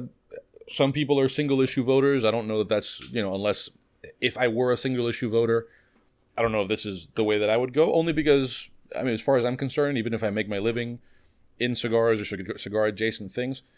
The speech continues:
there's always bigger questions, right? Like, there are plenty of people who own a cigar company. You may feel more strongly about, say, abortion, or you also have kids, and so there's education questions. But, uh, but to the extent that you're, you know, thinking about the cigar industry, yeah, I mean, that's,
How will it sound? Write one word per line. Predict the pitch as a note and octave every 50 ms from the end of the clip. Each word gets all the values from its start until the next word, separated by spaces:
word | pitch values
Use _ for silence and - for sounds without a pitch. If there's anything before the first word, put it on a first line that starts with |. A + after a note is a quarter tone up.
| _ _ _ _ _ _ _ _ _ _ _ -
there's | E4+ C#4+
always | C4+ G#3 E3 C3+
bigger | A#2+ C#3+ B2+ A#2+
questions, | - D#3 B2+ - - G2 F2+
right? | A#2+ C3 B2+
Like, | A2+ G#2 -
there | C3 A#2+ C3+ C#3 C3 B2+
are | B2+
plenty | - C#3+ C3+ C3+
of | B2
people | C3+ C3 B2+ B2
who | B2+ -
own | B2+ C3 B2+
a |
cigar | A#2 A#2 A2+ A#2+ B2
company. | - C3+ C3+ D3 C#3
You | A#2 A#2
may | A#2 A2+
feel | A2 - B2+ A2+
more | G#2+ A2 G#2 -
strongly | - - A2 G#2+ G#2 G2+ G2 F#2
about, | F2+ F#2 F#2 F#2 -
say, | - G#2+ G2 G2 G2+
abortion, | - A#2 C3 D3 B2 F#2 - G2 F2+
or | G2+
you | A#2 A2
also | G#2+ - - A2
have | A#2+ A2+ -
kids, | - - C#3+ G#2+ F#2 E2 F2+
and | F2+
so | - A2
there's | G2 F#2+ G2+
education | G2 G2 - - C#3+ B2+ - A2 -
questions. | - F#2+ F#2 - - F2+ F2
But, | G2 A2+ G#2 F#2+ - _ _ _ _ _ - - - - - -
uh, | G#2 G2+ G2 F#2+ F2+ F2 E2 - - _ _ _ _ _ _ _ _ _ _ _ _ -
but | - A2+ -
to | B2
the | G#2+ A2 G#2+
extent | G2+ - - - D3+ C#3+ D3 A#2 A#2
that | B2 A2
you're, | A2+ A#2 A#2 A2+ A2+ A2+ A2+ A2 G#2+ G#2 - _ - - _ _ _ _ _ _ _ _
you | - B2+ A#2
know, | G2+ F#2+ - -
thinking | - - - C#3 C3 - B2 A#2
about | G#2 F#2+ A2+ A#2+ B2 -
the | A2
cigar | - - G#2 A2 A2 A2 G2+
industry, | A2 A#2+ C3 B2+ - - C#3+ C#3+ C#3+ C3+ C3 -
yeah, | B2 B2 F2+
I | D#2+
mean, | F2+ F2+ F#2
that's, | G#2 A2+ - - - - -